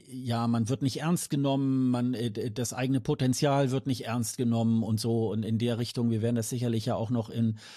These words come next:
im Songcheck dann auch noch ein bisschen ausführlicher dann noch mal begutachten. Ich bin da auch immer dann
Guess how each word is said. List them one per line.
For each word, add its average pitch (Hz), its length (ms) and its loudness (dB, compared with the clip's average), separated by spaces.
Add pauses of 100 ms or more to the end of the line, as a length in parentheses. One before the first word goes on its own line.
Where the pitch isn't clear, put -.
(260)
im 123 140 4
Songcheck 143 520 0
dann 127 160 2
auch 120 140 -2
noch 127 160 -2
ein 127 80 2
bisschen 123 260 0
ausführlicher 131 760 0
dann 120 140 0
noch 117 140 0
mal 123 180 0
begutachten. 127 680 -2
Ich 120 180 -6
bin 160 220 0
da 147 240 2
auch 151 220 0
immer 160 320 0
dann 147 320 0